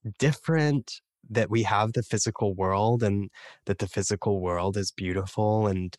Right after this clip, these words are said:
also really sad and f-, messed up. And how can that be? That's a contradiction.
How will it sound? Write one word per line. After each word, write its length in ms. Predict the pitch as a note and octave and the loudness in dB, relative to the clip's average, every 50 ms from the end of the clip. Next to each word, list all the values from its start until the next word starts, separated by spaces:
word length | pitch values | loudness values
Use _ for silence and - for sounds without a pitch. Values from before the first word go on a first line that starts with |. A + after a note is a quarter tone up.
| - _ | -8 _
also 360 | - G2+ F#2+ F#2+ - - G#2 G2+ | -2 -2 0 0 0 0 0 0
really 440 | F#2+ F2+ G2 G2 G#2 G#2+ G#2 F#2 - _ _ _ | 0 -2 0 0 0 0 -2 -4 -8 _ _ _
sad 720 | - - - - - G#2+ A#2 G2+ - - A1 A#1+ - - - _ _ _ _ _ _ _ _ _ _ | -6 -4 -4 -2 0 0 0 0 -2 -4 -6 -8 -10 -12 -16 _ _ _ _ _ _ _ _ _ _
and 140 | G#2+ G2 F#2+ | -4 -4 -4
f-, 120 | - - _ _ _ _ _ | -6 -10 _ _ _ _ _
messed 680 | G#2+ G#2 G2+ G2+ G2 G2 G2 G#2+ B2 - - - - | -2 0 0 0 2 2 2 2 0 0 -2 -2 0
up. 460 | G#2+ A#2 A#2 - - - - _ - - _ _ _ _ _ _ _ _ _ _ _ _ | 2 2 2 0 -2 -6 -16 _ -20 -20 _ _ _ _ _ _ _ _ _ _ _ _
And 140 | - A2+ A2+ | 0 0 2
how 200 | - - B2+ C3+ | 2 4 2 2
can 240 | C3 - C#3+ A#2 A#2 | 2 2 2 2 2
that 280 | A#2 B2+ D3 - - G2+ | 2 2 0 -2 -2 -2
be? 360 | - G#2+ G2+ G2 F#2+ F#2 - _ - | 0 0 0 0 -2 -6 -10 _ -4
That's 260 | G#2+ A2 A2 - - | -2 -2 -2 -2 -4
a 40 | - | -4
contradiction. 960 | - - G#2 F#2+ F#2 - F#2 F#2+ F2+ - - - - F#2 - - - - A2 | -4 -4 -4 -4 -4 -6 -6 -8 -8 -8 -8 -8 -8 -8 -6 -8 -10 -12 -14